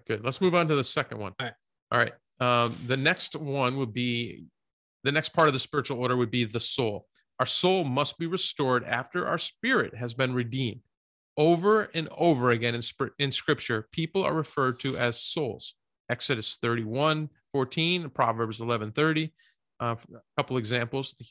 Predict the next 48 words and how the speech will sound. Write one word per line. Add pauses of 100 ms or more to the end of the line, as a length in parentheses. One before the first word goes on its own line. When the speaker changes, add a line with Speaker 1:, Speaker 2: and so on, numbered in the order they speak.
Speaker 1:
human
soul (460)
is
that
part
of
a
person
that
is
eternal, (220)
the
part
that
lives
on (560)
after
the
body
dies
and
decays.
Jesus
said,
"We
were
not
to
fear, (320)
we
are
not
to
fear
men (320)
who
can
only
kill
the
bodies, (100)
but
not
the
soul."
Matthew
ten
twenty-eight.